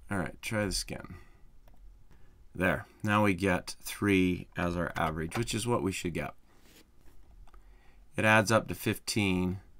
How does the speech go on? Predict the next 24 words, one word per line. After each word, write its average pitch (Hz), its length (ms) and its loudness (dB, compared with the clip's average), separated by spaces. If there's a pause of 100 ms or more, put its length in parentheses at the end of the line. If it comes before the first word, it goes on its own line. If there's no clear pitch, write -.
(480)
and 98 80 -2
then 95 140 0
our 90 100 2
total 95 260 0
of 87 80 -4
five 90 260 2
values, 87 340 0
not 92 160 -4
counting 87 260 -2
the 80 80 -4
empty 85 220 -6
values. 78 280 -8
So 95 80 -4
we 98 60 0
get 101 140 -2
three 92 180 0
there. 85 200 -4 (400)
So 147 180 4
that 175 240 12
removes 170 420 12
all 135 220 10
the 127 60 4
sparse 120 380 4
arrays. 87 300 2